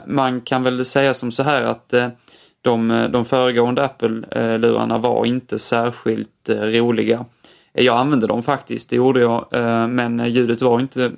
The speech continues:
eh, så kul. Och det har inte hänt så mycket heller på, på ganska många år. Men det här är,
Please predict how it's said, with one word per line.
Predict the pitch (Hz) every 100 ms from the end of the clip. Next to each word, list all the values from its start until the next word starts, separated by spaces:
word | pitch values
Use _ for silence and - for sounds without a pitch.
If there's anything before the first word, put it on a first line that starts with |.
| -
eh, | 123 127 123
så | - - 127
kul. | - 127 117 117 _ _ _
Och | 120
det | 117
har | 117
inte | 117
hänt | 131 120
så | -
mycket | 131 127
heller | 123 113
på, | - 117 110
på | -
ganska | 120 117 120
många | 120 123 127
år. | 120 - _ _ -
Men | 120
det |
här | 123 139 143
är, | 131 120